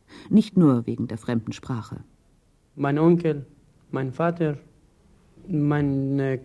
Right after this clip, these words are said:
Speaker 2: Cousine, sie sind alle tot. Also kann ich nicht so einfach erzählen, weil ich, das ist sehr schwer, äh, zu erzählen. Wenn man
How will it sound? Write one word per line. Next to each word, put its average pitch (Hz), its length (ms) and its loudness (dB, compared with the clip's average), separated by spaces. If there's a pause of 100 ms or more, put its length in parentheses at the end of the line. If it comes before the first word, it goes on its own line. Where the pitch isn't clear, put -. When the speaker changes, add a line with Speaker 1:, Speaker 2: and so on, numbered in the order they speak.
Speaker 2:
Cousine, 147 600 4 (500)
sie - 180 -6
sind 175 200 2
alle 170 260 -2
tot. - 400 -8 (640)
Also 160 280 0 (180)
kann 185 180 2
ich 180 180 0
nicht 190 240 2
so 180 80 2
einfach 180 440 4
erzählen, 156 640 2 (500)
weil 151 220 2
ich, 165 320 0 (140)
das 147 420 -4
ist 160 200 -6
sehr 190 160 0
schwer, 175 420 0 (1400)
äh, 135 260 -4
zu 139 220 -10
erzählen. 131 500 -6 (1040)
Wenn 175 280 2
man 170 300 4